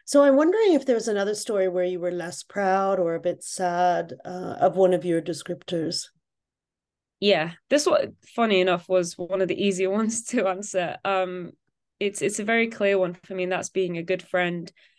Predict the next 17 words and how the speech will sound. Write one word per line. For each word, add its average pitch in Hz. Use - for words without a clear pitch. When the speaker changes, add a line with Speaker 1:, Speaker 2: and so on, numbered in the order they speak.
Speaker 2:
Uh, 185
the 180
reason 220
I 208
can 190
confidently 214
say 196
that 180
I'm 170
a 170
good 202
friend 175
to -
begin 175
with 160
is 170
because 170